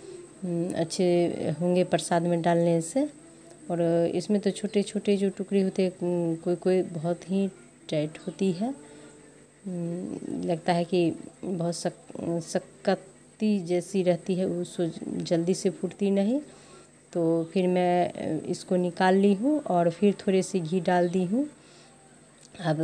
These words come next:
की बार मैं बादाम को भूनूंगी, तो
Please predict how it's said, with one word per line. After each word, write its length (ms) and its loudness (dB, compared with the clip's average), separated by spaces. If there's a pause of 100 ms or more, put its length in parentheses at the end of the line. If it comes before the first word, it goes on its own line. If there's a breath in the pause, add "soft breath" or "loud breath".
(140)
की 120 -2
बार 200 6
मैं 200 4
बादाम 480 4
को 180 2 (260)
भूनूंगी, 600 2 (800 loud breath)
तो 480 4